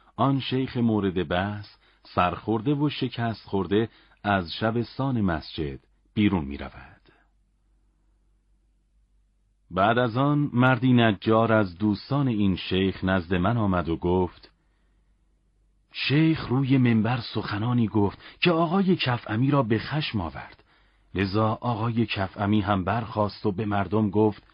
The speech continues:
'مردم، حرام است که پای سخنان این شخص بنشینید.'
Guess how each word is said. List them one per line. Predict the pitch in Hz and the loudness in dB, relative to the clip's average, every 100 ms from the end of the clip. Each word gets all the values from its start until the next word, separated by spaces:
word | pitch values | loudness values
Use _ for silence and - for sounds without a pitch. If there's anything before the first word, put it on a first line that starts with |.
| _ _ _ _ _ _ _ | _ _ _ _ _ _ _
'مردم، | 104 156 185 143 147 95 76 _ _ _ _ _ _ - | 0 2 2 2 0 0 -8 _ _ _ _ _ _ -2
حرام | 196 233 233 220 | 4 6 6 6
است | 202 190 - - | 4 2 -2 0
که | 190 | 0
پای | - 170 202 190 180 180 | 2 6 6 6 4 0
سخنان | - 190 - 196 240 202 | 0 -2 -2 4 6 6
این | 180 165 170 139 | 4 4 4 4
شخص | - 151 135 120 - 135 | 2 2 2 0 -6 -2
بنشینید.' | 135 110 - 107 90 85 _ _ | 0 0 -4 -6 -8 -14 _ _